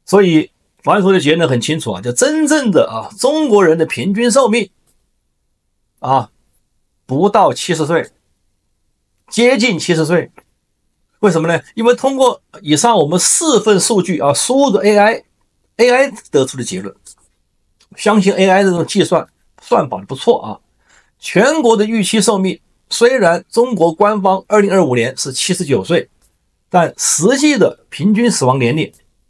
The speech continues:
七十岁左右，男性六十七，女性七十七，这是王叔的最后结论。那么换句话说，中国人的平均寿命并不等于官方公布的预期寿命。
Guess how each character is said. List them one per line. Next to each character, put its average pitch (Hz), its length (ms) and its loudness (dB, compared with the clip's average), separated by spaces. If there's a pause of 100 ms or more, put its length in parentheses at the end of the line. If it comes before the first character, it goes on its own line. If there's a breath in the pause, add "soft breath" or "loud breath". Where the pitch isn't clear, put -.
(140)
七 208 300 -4
十 165 160 -4
岁 131 240 -4
左 98 220 -10
右， - 260 -2 (340)
男 147 300 0
性 190 280 -4
六 175 140 0
十 127 80 -4
七， 160 280 -8 (180)
女 104 320 -10
性 - 260 -6 (140)
七 - 220 -10
十 - 100 -10
七， - 240 -8 (380 soft breath)
这 190 200 2
是 - 240 -6 (140)
王 117 260 0
叔 135 140 -6
的 135 120 -10
最 220 240 0
后 - 280 -4 (120)
结 226 140 -4
论。 - 200 0 (1080)
那 170 100 -2
么 190 100 2
换 254 300 2
句 170 80 2
话 160 200 0
说， 147 260 0
中 285 280 -2
国 277 100 2
人 180 160 2
的 170 120 2
平 - 280 -6
均 233 160 0
寿 240 160 2
命 185 240 -4
并 294 240 -2
不 202 120 2
等 123 180 -2
于 123 140 -4
官 208 340 -2
方 190 240 -4
公 214 220 -4
布 208 80 4
的 170 120 0
预 226 300 -10
期 185 240 -6
寿 226 180 0
命。 202 220 -2